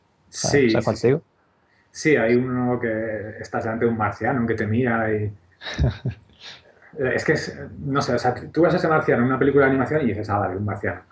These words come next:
Speaker 2: Pero lo ves en, en la realidad virtual con el Crescent Bay, lo tienes delante de ti, es bastante grande, te puedes acercar, ves los ojos que te mira, el,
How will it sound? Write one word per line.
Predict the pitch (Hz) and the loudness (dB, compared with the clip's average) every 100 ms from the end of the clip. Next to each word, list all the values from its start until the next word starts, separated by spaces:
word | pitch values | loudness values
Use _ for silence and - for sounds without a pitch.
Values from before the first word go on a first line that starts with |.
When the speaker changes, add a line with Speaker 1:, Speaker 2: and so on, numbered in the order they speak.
| _ _ - | _ _ 0
Speaker 2:
Pero | 120 110 | 2 4
lo | 110 | 4
ves | 120 - - | 4 0 -2
en, | 147 127 123 120 117 113 113 | 4 6 6 6 4 2 -2
en | 120 117 113 | -4 -6 -2
la | |
realidad | 120 120 117 | 2 4 6
virtual | 127 113 120 131 | 4 4 2 4
con | 127 117 | 4 2
el | 113 | 0
Crescent | 107 120 117 | -2 -2 2
Bay, | 127 | 2
lo | 127 | 4
tienes | 123 120 | 2 4
delante | 127 127 | 2 4
de | 113 107 | 4 4
ti, | 120 123 | 4 4
es | 110 | 2
bastante | 117 131 117 107 | 0 0 0 0
grande, | 110 135 135 | 2 2 0
te | 113 | 0
puedes | 113 110 | 0 0
acercar, | 123 110 107 110 120 135 117 | 0 -2 0 4 4 4 0
ves | 113 113 - _ _ - | -2 -4 -12 _ _ -6
los | 110 98 | -4 0
ojos | 123 123 131 127 | 0 0 -2 -2
que | - | -2
te | 113 104 | -2 0
mira, | 110 127 131 135 | 0 2 2 2
el, | 127 123 110 107 107 | 0 0 -2 0 -2